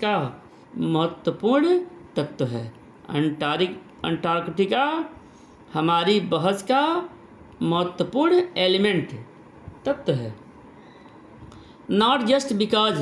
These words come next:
it's the only place in the world, न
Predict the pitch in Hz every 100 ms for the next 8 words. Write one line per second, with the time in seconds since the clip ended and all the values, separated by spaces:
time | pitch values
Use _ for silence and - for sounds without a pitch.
0 | 131 - - - - - - - - -
1 | - 233 240 202 233 208 196 214 240 -
2 | 202 196 185 139 - - - 202 214 214
3 | 233 165 143 156 160 143 120 - - -
4 | - 180 220